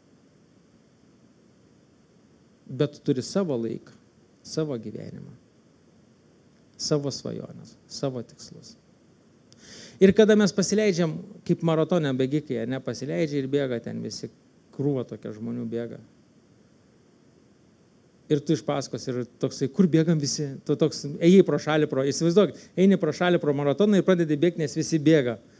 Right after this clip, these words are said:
Kas, kas mus vejasi? Ne, mes, ne, mūsų niekas nesi-, čia maratonas, čia fun. A, toksai. Bet tu jau bėgai kažkiek. A,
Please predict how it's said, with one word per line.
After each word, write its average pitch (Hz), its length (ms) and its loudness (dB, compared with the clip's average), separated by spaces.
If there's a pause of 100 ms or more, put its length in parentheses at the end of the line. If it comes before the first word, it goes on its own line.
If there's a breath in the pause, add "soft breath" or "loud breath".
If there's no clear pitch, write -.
(340 soft breath)
Kas, - 240 4
kas - 240 4
mus 190 200 4
vejasi? 175 560 2 (580 soft breath)
Ne, 269 220 0
mes, 247 260 0
ne, 170 100 0
mūsų 190 300 2
niekas 196 320 0
nesi-, 185 240 0
čia - 160 -2
maratonas, 202 500 0
čia 147 100 -4
fun. 202 440 -2 (260)
A, 302 920 -4
toksai. 131 360 -10 (760 soft breath)
Bet 202 180 2
tu 233 100 0
jau 233 140 -2
bėgai 196 380 -6
kažkiek. - 400 -18 (2250 soft breath)
A, 156 380 -4